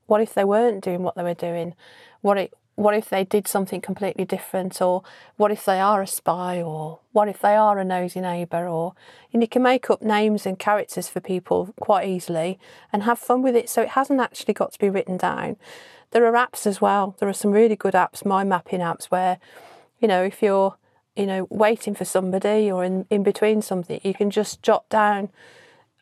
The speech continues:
on your app, you know, um, subject matter headings, and then little words fly off that, and they're good prompts for when you actually come to fill in the gaps. And the other thing that, um, works really well for me is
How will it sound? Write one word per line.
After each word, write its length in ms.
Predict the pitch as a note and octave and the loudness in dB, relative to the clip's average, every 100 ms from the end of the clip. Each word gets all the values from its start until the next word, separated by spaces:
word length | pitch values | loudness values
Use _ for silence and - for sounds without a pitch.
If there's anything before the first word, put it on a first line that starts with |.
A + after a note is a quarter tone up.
| _ | _
on 200 | G#3 G#3+ | -2 0
your 140 | G#3+ F#3 | 2 2
app, 320 | F#3 D#3+ - - _ _ - | 0 -2 -12 -20 _ _ -8
you 80 | |
know, 240 | F#3+ F3+ F3+ - | -4 -2 -4 -6
um, 480 | - - F#3 F#3 F#3 - - _ _ _ - | -4 -2 -4 -4 -8 -14 -20 _ _ _ -14
subject 420 | - A3+ G3 - | -2 0 0 -4
matter 280 | G3+ - - | -4 -4 -4
headings, 580 | - F#3+ F#3+ F#3 G3 F#3+ | 0 0 0 -4 -4 -4
and 120 | F3 | -4
then 100 | F3+ | -2
little 240 | G#3 - | -2 0
words 320 | G3 F#3+ F#3+ - | 2 4 2 0
fly 300 | - F#3+ G3 | 0 2 2
off 240 | G3 - | 0 -2
that, 240 | - F2+ - | -2 -2 -2
and 160 | G3+ | 0
they're 140 | G#3 G3+ | 0 0
good 300 | - G#3+ - | 0 0 0
prompts 400 | - F#3+ - - | 0 0 -4 -8
for 80 | F#3+ | 0
when 340 | F#3 F3+ F#3 _ - | 0 0 -4 _ -4
you 140 | F#3+ | 0
actually 280 | F3+ - G3+ | 0 -2 -6
come 220 | - F#3+ | -2 -2
to 80 | - | -2
fill 140 | G3 | -4
in 120 | F#3 | -4
the 80 | F3+ | -6
gaps. 440 | F3+ F3+ - - - - - - - - - | -2 -2 -4 -10 -16 -20 -20 -20 -20 -10 -2
And 140 | G3+ | 4
the 100 | A3 | 4
other 140 | B3 | 4
thing 320 | A3 A3 G#3 G#3 | 2 0 2 0
that, 400 | F3+ - - F#3 | -2 -4 -4 -2
um, 240 | F3 F3+ - | 0 -4 0
works 320 | G#3 F#3+ - G#3 | 2 4 2 0
really 160 | G3 | 2
well 180 | F#3 E3+ | 4 2
for 160 | E3+ F#3+ | 0 -4
me 220 | F#3 F#3 | 0 0
is 180 | F#3+ | -2